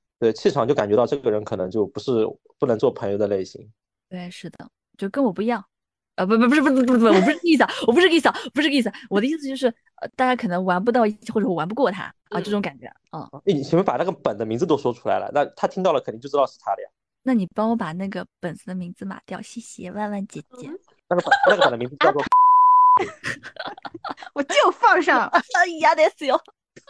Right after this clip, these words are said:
Speaker 4: 大家去打 <laughs> 啊，
Speaker 1: 对，对，对，
Speaker 4: 这样你可以看到绿茶。
Speaker 1: 对，对，对，那个人名字叫做
Speaker 2: <laughs> 什么东西啊？<laughs> 他又不是固定C P了，哦，不，固定N P C了。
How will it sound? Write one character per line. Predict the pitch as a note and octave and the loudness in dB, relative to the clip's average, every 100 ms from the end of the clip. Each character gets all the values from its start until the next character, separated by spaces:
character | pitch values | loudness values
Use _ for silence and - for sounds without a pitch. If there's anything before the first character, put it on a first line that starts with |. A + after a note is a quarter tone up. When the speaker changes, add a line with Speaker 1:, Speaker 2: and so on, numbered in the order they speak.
| C5+ - | -10 -4
Speaker 4:
大 | A4+ F#4+ | 0 2
家 | F#4+ | 2
去 | G#4 | 2
打 | D4+ B3 | 2 2
<laughs> | - B5 B5 B5 B5 B5 B5 B5 | 2 4 6 6 6 6 6 6
啊， | B3+ C4+ D4 | 4 2 2
Speaker 1:
对， | D#4+ C4 | 4 6
对， | B3 | 6
对， | A3+ | 6
Speaker 4:
这 | - | 4
样 | D4 | 4
你 | C4 | 4
可 | C5+ D4+ | 4 4
以 | B3 | 4
看 | C4+ | 4
到 | C4+ | 4
绿 | C4+ D4 | 2 -2
茶。 | A#3 G#3+ | 0 0
Speaker 1:
对， | A3 | 2
对， | |
对， | |
那 | |
个 | |
人 | |
名 | |
字 | |
叫 | |
做 | D#3+ - - - - | 0 -2 -10 -16 -12
Speaker 2:
<laughs> | - A3+ | -10 -8
什 | F4 G#3+ | -4 -2
么 | A#3+ | 2
东 | A4 | 2
西 | - - | 0 -4
啊？ | - C4+ - - - - | -6 -8 -8 -20 -20 -4
<laughs> | G#4+ E4+ F4 E4+ | -4 -4 -12 -4
他 | E4 | -2
又 | D#4 | 0
不 | |
是 | D#4+ | -2
固 | C#4 - D#4 | -2 -4 -2
定 | D4 | 0
C | - D4 | 0 -2
P | D4+ | -2
了， | D4+ - - | -2 -2 0
哦， | A3+ | 0
不， | C#4 | 0
固 | D#4+ | 0
定 | C#4 | 2
N | C#4 C#4 | 2 2
P | C#4+ | -2
C | C#4+ C#4+ | -2 0
了。 | G#3+ | 0